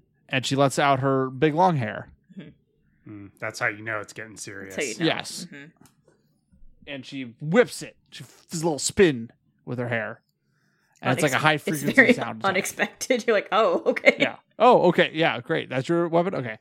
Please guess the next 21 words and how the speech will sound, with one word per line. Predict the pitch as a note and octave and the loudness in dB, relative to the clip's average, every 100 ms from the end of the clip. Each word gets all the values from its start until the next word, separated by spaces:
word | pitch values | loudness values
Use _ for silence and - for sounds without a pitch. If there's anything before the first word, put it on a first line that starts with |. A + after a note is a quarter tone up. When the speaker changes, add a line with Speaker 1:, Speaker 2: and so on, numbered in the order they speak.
| _ _ _ _ | _ _ _ _
Speaker 1:
Um, | D3+ D#3 D3+ C#3+ - _ _ _ _ _ _ _ _ _ - | 4 6 4 0 -12 _ _ _ _ _ _ _ _ _ 0
and, | D3 D3 D3+ | 2 4 4
yeah, | C#3 | 2
it's | A#2+ | 0
a | |
high | C3+ E3 | 0 0
frequency | D#3 D3+ C#3+ | -2 -6 -4
attack. | C#3+ C#3 C3 | -4 -6 -6
It | |
makes | B2 A2+ | -10 -8
a | |
little | A#2+ A#2+ | -6 -4
high | A#2 | -4
pitched | A2+ A2+ | -6 -6
noise. | B2+ A#2+ A2+ | -4 -4 -6
It | A2+ A2+ _ _ - | -10 -14 _ _ -12
really | C3+ A#2+ | -10 -8
fucking | A#2 G#2+ A2 | -10 -10 -8
hurts | A2 - | -10 -10
your | G2+ | -16
ears. | - - | -18 -20